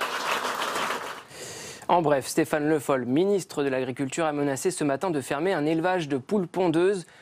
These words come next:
Menace qui fait suite à la diffusion de cette vidéo révélée par l'association L deux cent quatorze. On y voit des volailles élevées dans des conditions inqualifiables. Après les abattoirs, c'est un nouveau scandale de maltraitance animale qui s'ouvre, cette fois dans l'industrie de l'élevage industriel.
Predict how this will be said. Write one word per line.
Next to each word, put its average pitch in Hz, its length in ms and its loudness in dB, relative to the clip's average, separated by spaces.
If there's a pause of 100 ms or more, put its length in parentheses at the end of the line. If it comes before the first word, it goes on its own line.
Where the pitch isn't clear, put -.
Menace 175 340 0
qui 175 140 -4
fait 165 140 -2
suite - 400 -6
à 156 40 0
la 156 100 0
diffusion 170 600 0
de 143 140 0
cette 139 180 -2
vidéo 156 340 2
révélée 143 380 2
par 127 160 -2
l'association 127 720 -2
L 156 180 0
deux 151 100 2
cent 143 180 0
quatorze. 156 420 0 (400)
On 175 100 4
y 185 80 6
voit 160 360 2
des 139 120 -2
volailles 139 460 0
élevées 147 340 0
dans 143 140 -2
des 127 120 -2
conditions 131 640 -2
inqualifiables. 151 760 0 (320)
Après 151 280 2
les 139 180 2
abattoirs, 131 440 2
c'est 135 160 -4
un 131 60 2
nouveau 185 260 4
scandale 165 580 0
de 139 80 0
maltraitance 156 640 0
animale 123 440 0
qui 107 140 -10
s'ouvre, 160 280 0 (260)
cette - 200 -2
fois 143 160 2
dans 127 140 2
l'industrie 151 680 2
de 123 100 -4
l'élevage 135 560 2
industriel. 156 520 -2